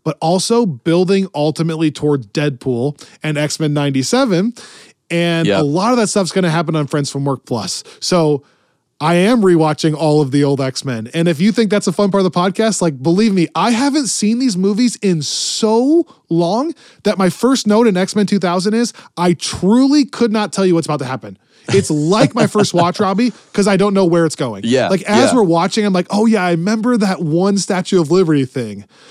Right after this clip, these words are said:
Speaker 1: But it's
Speaker 2: Uh-huh.
Speaker 1: literally probably been since two thousand two, maybe, that I've seen
Speaker 2: Yeah.
Speaker 1: these. And so, like, I have no idea. And I've never seen Deadpool one or two.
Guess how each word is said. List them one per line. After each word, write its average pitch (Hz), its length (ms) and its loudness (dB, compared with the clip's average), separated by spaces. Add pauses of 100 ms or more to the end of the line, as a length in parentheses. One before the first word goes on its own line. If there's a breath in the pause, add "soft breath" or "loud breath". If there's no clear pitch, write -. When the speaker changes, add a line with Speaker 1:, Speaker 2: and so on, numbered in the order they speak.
(180 soft breath)
Speaker 1:
But 202 120 2
it's 208 180 2
Speaker 2:
Uh-huh. 156 140 0
Speaker 1:
literally 277 340 2
probably 208 440 0
been 170 320 0
since 196 480 -2
two 185 240 -2
thousand 151 420 -4
two, 170 360 0
maybe, 196 400 0 (560)
that 180 120 2
I've 147 160 -2
seen 175 320 -2
Speaker 2:
Yeah. 101 200 -2
Speaker 1:
these. - 200 -8 (360 loud breath)
And 165 120 -2
so, 180 160 2
like, 165 240 0 (120)
I 190 360 0
have 170 380 -2 (100)
no 156 480 0
idea. 135 540 -4 (320 soft breath)
And 180 220 0
I've 143 300 -4
never 143 600 -2 (220)
seen 135 480 -4 (140)
Deadpool 127 640 -2 (320)
one 143 320 0
or 120 180 -2
two. 98 320 -10